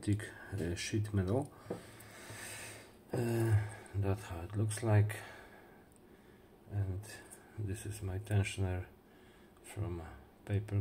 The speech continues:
clip. Mm, <clears throat> I will answer right away, uh, to possible charges, uh, that, uh, these picks were cut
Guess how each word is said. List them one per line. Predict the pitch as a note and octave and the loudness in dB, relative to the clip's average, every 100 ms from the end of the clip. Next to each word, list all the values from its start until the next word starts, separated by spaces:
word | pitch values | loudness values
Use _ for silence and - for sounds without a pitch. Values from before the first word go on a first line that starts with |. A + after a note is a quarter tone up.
| G#2 | 2
clip. | G#2+ G#2+ - - - - - - - - - - - - - - - - - | 2 2 0 -10 -20 -20 -20 -20 -20 -20 -20 -20 -16 -14 -12 -14 -18 -16 -6
Mm, | A2+ A2+ A2 A2 G#2+ - | -2 2 4 4 6 10
<clears throat> | D3+ G#2+ G#2 - - - - - - - - - - - - - - - - - - | 12 12 10 6 -6 -10 -20 -20 -20 -20 -20 -20 -20 -20 -20 -2 0 0 -4 -16 0
I | G2+ | 8
will | G#2 G2+ - | 10 10 8
answer | A2 G#2+ G#2+ G#2 | 4 4 6 8
right | G2 G#2 G#2 | 8 8 8
away, | G#2 A2 A2 G#2 | 8 8 6 2
uh, | G2+ F#2+ F2+ F2+ | 2 2 2 0
to | - - | -6 2
possible | G2+ G#2 F#2 F#2 | 4 4 4 2
charges, | G#2 F#2 E2 - - - - - - - - - - - - | 4 4 4 0 -8 -10 -16 -18 -18 -18 -20 -20 -18 -8 -2
uh, | F2+ F#2 F2+ F2 F#2+ | 2 4 4 2 4
that, | A2+ A2 - - - - | 4 4 -2 -12 -10 -8
uh, | - A#2 E2+ F2+ | -4 0 0 2
these | A#2+ G#2+ | 2 0
picks | - A2 G#2+ - - - - - | 2 2 2 0 -6 -8 -8 2
were | G2 G2 G#2 - - - | 4 4 2 -6 -10 4
cut | G#2 | 6